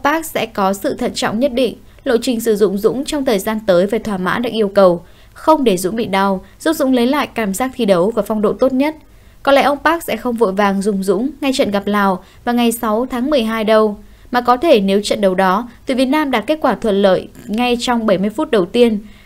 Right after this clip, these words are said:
hai mươi phút cuối Dũng được bố trí ra sân. Dũng cần trở lại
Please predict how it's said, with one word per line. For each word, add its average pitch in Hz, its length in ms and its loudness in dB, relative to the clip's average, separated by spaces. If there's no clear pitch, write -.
hai 285 160 2
mươi 285 100 0
phút 359 240 -2
cuối 214 360 2
Dũng 247 180 2
được 240 140 2
bố 185 120 0
trí 185 220 -2
ra 214 160 -2
sân. 214 340 -2
Dũng 262 260 -2
cần 294 240 2
trở 226 140 -2
lại 202 280 -2